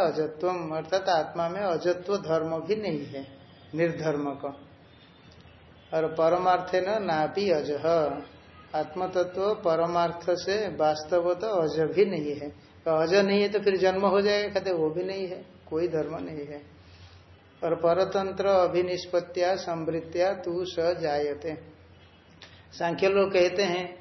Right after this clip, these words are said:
सब उनका मत में तो प्रकृति भी नित्य है, प्रकृति नित्य किंतु अभिव्यक्त हो जाता है, अभिव्यक्त प्रकृति हो जाने से पुरुष का उसके साथ संबंध हो जाता है।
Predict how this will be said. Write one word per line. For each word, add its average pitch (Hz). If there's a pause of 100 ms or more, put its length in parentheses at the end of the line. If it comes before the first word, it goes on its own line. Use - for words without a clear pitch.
(240)
सब 180
उनका 180
मत 180
में 180 (180)
तो 190
प्रकृति 175
भी 190
नित्य 175
है, 139 (720)
प्रकृति 190
नित्य 180
किंतु 190
अभिव्यक्त 170
हो 160
जाता 139
है, 127 (760)
अभिव्यक्त 175 (100)
प्रकृति 175
हो 175
जाने 185
से 202
पुरुष 180
का 185
उसके 170
साथ 170
संबंध 165 (100)
हो 156
जाता 139
है। 131